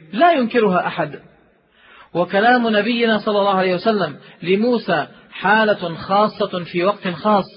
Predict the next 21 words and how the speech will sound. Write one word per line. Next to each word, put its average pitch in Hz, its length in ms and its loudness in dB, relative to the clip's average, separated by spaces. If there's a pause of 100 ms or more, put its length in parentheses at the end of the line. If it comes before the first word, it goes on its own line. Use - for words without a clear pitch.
(360)
فإنه 254 460 2
لم 247 200 2
يكن 208 300 0
يكلم 180 680 -2
موسى 190 480 0
في 165 200 -4
أي 175 220 0
وقت، 175 360 -2 (300)
وإنما 180 480 0
كلمه 156 760 -2
يوم 175 220 0
المعراج. 135 640 -4 (1400)
ثم 233 220 2 (580)
إن 180 240 0
موسى 214 360 0
صلى 190 240 -2
الله 175 160 4
عليه 160 180 2
وسلم 185 400 0 (220)
هو 370 220 4
الذي 226 340 2